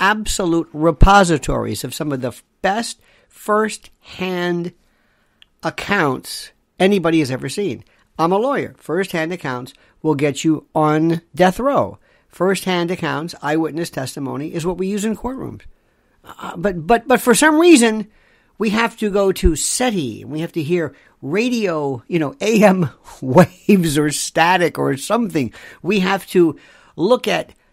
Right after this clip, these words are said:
just an example of some weird gimbaled tic tac in a turret, or that's it. And, and, and that's it. And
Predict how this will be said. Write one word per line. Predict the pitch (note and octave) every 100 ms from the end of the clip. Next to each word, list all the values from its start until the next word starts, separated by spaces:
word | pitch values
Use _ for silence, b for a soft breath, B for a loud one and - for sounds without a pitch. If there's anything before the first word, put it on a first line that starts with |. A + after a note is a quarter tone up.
| _
just | - A#3 G3+
an | F#3 F3+
example | D3+ F3+ A3+ F3+ D3
of | C#3
some | - G3+ F3 b -
weird | E3 A3 G#3+ F#3+ D3 - B2+
gimbaled | D3+ G#3+ F#3+ F#3+ F3 D#3 C#3 B2+ _ -
tic | - A3 -
tac | - F3 D3
in | E3
a | D3 C#3 -
turret, | - B3 G3 D3+ - b b b -
or | A3+ -
that's | B3 B3 E4
it. | - - _ _ _ _ _ _ _ _ _ _ _ _ _ _ _ _
And, | G#3+ A3+ G#3+ -
and, | G#3 F#3+ G#3
and | G3+ F#3+
that's | F#3 E3+ E3+ -
it. | G#3+ E3+
And | -